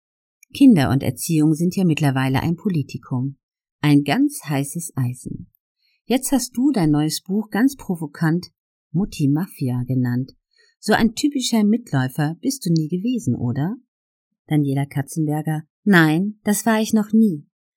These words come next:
Ich konnte auch nichts dafür. Ich wäre früher gerne sehr viel angepasster gewesen. Julian Backhaus: Wieso? Daniela Katzenberger: Weil du so viele Stresssituationen hast, denen du sonst aus dem Weg gehen kannst.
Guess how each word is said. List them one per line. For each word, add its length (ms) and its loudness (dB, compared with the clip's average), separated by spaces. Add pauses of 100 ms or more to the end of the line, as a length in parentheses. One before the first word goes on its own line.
(160)
Ich 140 -4
konnte 320 6
auch 120 -2
nichts 240 0
dafür. 560 -4 (120)
Ich 180 -6
wäre 200 2
früher 340 0
gerne 400 2
sehr 280 -2
viel 240 -4
angepasster 640 -2
gewesen. 640 -8 (500)
Julian 420 -4
Backhaus: 540 -6 (140)
Wieso? 600 -6 (720)
Daniela 380 0
Katzenberger: 800 -4 (480)
Weil 160 4
du 100 4
so 220 2
viele 400 4
Stresssituationen 1300 0
hast, 320 -6 (260)
denen 140 6
du 60 4
sonst 220 0
aus 140 -4
dem 180 2
Weg 200 2
gehen 260 0
kannst. 560 -8